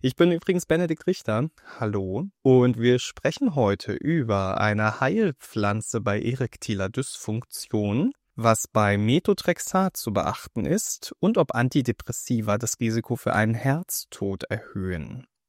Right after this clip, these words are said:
Außerdem sprechen wir über die Dokumentation von Teilmengen und Arzneimitteln der Dringlichkeitsliste.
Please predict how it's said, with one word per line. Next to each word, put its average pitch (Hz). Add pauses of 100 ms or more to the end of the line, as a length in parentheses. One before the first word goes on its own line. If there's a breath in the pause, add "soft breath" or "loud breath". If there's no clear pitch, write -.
Außerdem 113
sprechen 127
wir 131
über 120
die 120
Dokumentation 120
von 113
Teilmengen 160
und 151
Arzneimitteln 107 (400 soft breath)
der 120
Dringlichkeitsliste. 110